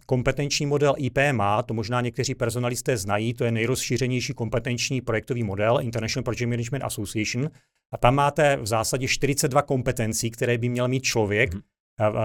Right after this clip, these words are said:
Speaker 1: a, když, a, řídí projekty. A, a poměrně velká část z nich jsou soft dovednosti, takové to komunikace, vedení lidí,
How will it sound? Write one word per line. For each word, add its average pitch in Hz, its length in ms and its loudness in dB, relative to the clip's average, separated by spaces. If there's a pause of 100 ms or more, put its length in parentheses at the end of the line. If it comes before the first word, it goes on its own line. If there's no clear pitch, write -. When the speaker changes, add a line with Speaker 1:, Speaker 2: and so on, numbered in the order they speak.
(100)
Speaker 1:
a, 107 80 2
když, 107 460 0
a, 113 160 4 (400)
řídí 117 260 0
projekty. 113 520 0 (300)
A, 107 160 6
a 104 380 -2 (200)
poměrně 147 360 2
velká 151 380 0
část 147 380 6
z 104 80 -2
nich 113 360 -2
jsou 143 380 2
soft 185 260 2
dovednosti, 107 540 0
takové 120 320 2
to 117 100 -2
komunikace, 123 800 2
vedení 117 400 0
lidí, 110 520 -2